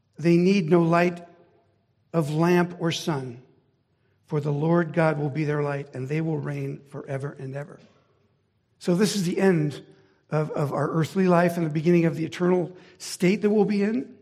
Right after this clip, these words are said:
We'll be worshiping God face to face. If you know anything about Scripture, you probably know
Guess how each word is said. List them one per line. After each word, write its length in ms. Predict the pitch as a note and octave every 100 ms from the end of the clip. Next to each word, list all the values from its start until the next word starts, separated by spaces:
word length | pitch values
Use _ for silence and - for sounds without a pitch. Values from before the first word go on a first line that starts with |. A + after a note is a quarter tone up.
| - _ _ _ _ _ _ _ _ _ _ _ _ _ _ _ _ _ _
We'll 120 | E3+
be 140 | F3+ F3+
worshiping 440 | F#3 G3 - G#3
God 240 | F3 E3 E3
face 320 | - F#3+ -
to 100 | -
face. 360 | - G#3 - F#3+
If 120 | D#3
you 100 | E3+
know 320 | G#3+ G#3+ -
anything 340 | - F3+ F#3
about 200 | F#3 C3+
Scripture, 340 | - F#3+ - -
you 80 | -
probably 260 | F3+ E3+
know 240 | E3+ F3+